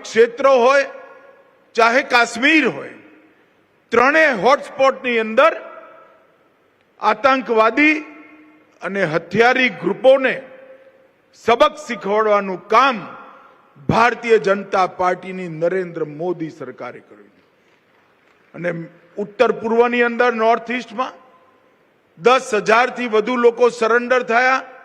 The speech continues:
અને કાઠમંડુથી તિરુપતિ સુધીના રેડ કોરિડોરનું સ્વપ્ન દેખવાવાળા નક્સલવાદીઓ આજે સમાપ્તિના કગાર પર છે.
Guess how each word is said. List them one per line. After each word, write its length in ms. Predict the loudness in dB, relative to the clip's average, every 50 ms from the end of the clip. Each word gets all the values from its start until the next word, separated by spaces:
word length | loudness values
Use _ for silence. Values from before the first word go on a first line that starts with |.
| -20 _ _ _ _ _ _ _ _ _ _ _ _ _ _ _ _ _ _ _ _ _ -14
અને 140 | -12 -12
કાઠમંડુથી 960 | -12 -8 -2 2 2 2 2 0 -2 -2 -2 -2 -2 -4 -6 -6 -6 -6 -8 -10 -10 -12 -12 _
તિરુપતિ 520 | -6 -4 -4 -4 -2 -2 -2 -2 -2 -4 -8
સુધીના 760 | -8 -10 -12 -8 -8 -6 -4 0 0 0 0 0 -2 -8 -14 -20 -20 -20 -20 _ _ _ _ _ _
રેડ 720 | -10 -2 2 4 4 6 4 4 2 0 -2 -6 -10 -8 -2
કોરિડોરનું 680 | 2 2 2 4 2 4 4 4 2 2 0 -4 -6
સ્વપ્ન 520 | -6 -6 -2 -2 -2 -2 -2 -4 -4 -4 -2
દેખવાવાળા 720 | 0 0 0 0 0 0 0 2 2 2 2 2 0 0
નક્સલવાદીઓ 880 | 0 -2 -4 -6 -4 -4 -4 -2 -2 -2 0 0 0 0 0 0 0 0 0 -2 -6 -16 -20 -20 -20 -20 _ _ _ _ _ _ _ _ _ _ _ _ _ _ _ _ -4
આજે 340 | -2 -2 0 4 4 4 4 2 0 -6 -12 -14 -16 -18 -20 -20 -20 -20
સમાપ્તિના 800 | -16 -4 -2 0 2 2 2 2 0 -2 -6 -6 -4 -2 -2 -2
કગાર 540 | -2 -4 -8 -6 -2 0 2 2 2 0 -2
પર 260 | -4 -8 -10 -10 -10
છે. 180 | -12 -18 -20